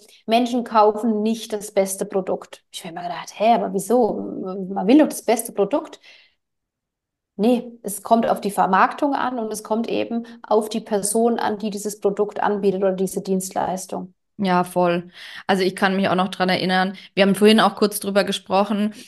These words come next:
Speaker 2: ähm, weil wir dann überlegt haben, wer ist eine Personal Brand? Und dann hab ich gesagt, ganz klar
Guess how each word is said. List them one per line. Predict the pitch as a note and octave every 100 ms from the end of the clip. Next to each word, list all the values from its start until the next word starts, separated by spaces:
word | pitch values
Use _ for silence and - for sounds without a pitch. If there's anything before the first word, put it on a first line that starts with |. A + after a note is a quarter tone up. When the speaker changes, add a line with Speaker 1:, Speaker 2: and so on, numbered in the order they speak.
| _ _
Speaker 2:
ähm, | F#3 F3+ F3+ F3+ E3
weil | E3 E3+ F3 F3 F3+ F#3 F#3
wir | F#3+
dann | F#3+ F#3
überlegt | F3 F3+ G#3 - A3
haben, | G3+ G3+ F3+
wer | F#3+ F#3 E3+
ist | F3+ -
eine | F#3
Personal | G3+ F3+ F3+ F3
Brand? | F3 F3 E3 D#3+
Und | E3
dann | F3+ F3+
hab | F3
ich | - G3+ -
gesagt, | G#3+ G#3 G3+ - - - -
ganz | F3 G3+ G#3+
klar | - F#3+ F#3 G3 G3